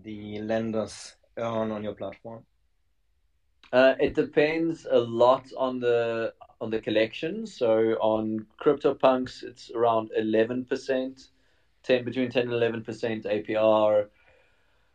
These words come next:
Speaker 2: Bored Apes are, like, twenty to thirty percent, um, and some of the more risky,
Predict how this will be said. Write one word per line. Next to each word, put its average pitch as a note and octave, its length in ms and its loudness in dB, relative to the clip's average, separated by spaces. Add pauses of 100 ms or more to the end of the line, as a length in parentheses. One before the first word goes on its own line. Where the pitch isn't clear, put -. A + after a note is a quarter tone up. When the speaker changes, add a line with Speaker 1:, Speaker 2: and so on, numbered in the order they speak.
(120)
Speaker 2:
Bored C#3 240 6
Apes C3 340 0
are, B2+ 340 2 (120)
like, B2 240 -6
twenty B2+ 300 -6
to A#2 120 -16
thirty C#3+ 300 -2
percent, B2+ 640 -4 (240)
um, G#2+ 400 -2
and A2 340 -4
some A2+ 160 -2
of A2 80 -4
the A2 80 0
more G#2+ 220 2
risky, G#2+ 760 -4